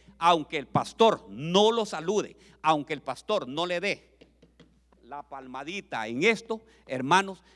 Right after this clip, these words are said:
allá está un Dios poderoso que le está agradeciendo todo lo que usted hace. Ese es el que se va a encargar de darle toditito. Ese es el que le va a decir, gracias, hijo, en lo poco. Mire, ¿sabe cómo le va a decir? Mire qué lindo. Porque la palabra de Dios es verdad. Le va a decir,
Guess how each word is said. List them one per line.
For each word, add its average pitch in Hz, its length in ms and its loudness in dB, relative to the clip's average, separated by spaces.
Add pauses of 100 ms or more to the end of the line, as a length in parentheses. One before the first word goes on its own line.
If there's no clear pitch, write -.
(200)
allá 127 400 4
está - 220 -4
un 147 140 0
Dios 135 200 2
poderoso 131 520 2
que 123 80 -6
le 123 60 -4
está 123 220 0
agradeciendo 127 640 2
todo 131 340 4
lo 117 140 0
que - 80 -4
usted 117 220 0
hace. 104 320 -4 (600)
Ese 254 600 12
es 240 80 8
el 247 120 10
que 233 140 8
se 202 160 10
va 233 100 12
a 262 60 12
encargar 214 640 8 (320)
de 202 140 10
darle 220 320 10
toditito. 190 600 2 (380)
Ese 254 300 12
es 240 60 8
el 247 120 10
que 240 120 8
le 208 120 12
va 214 100 12
a 226 40 12
decir, 220 360 8
gracias, 220 540 12
hijo, 208 340 8 (200)
en 208 160 6
lo 185 160 10
poco. 285 420 10 (160)
Mire, 226 240 2
¿sabe 277 160 2
cómo 269 180 4
le 233 60 4
va 269 120 10
a - 20 12
decir? 226 320 4
Mire 214 200 0
qué 226 120 0
lindo. 247 280 0 (400)
Porque 175 300 2
la 127 140 -4
palabra 240 480 8
de 208 100 2
Dios 202 220 8
es 190 100 2
verdad. 156 300 2
Le 123 80 -8
va 160 80 -2
a 170 40 2
decir, 165 240 0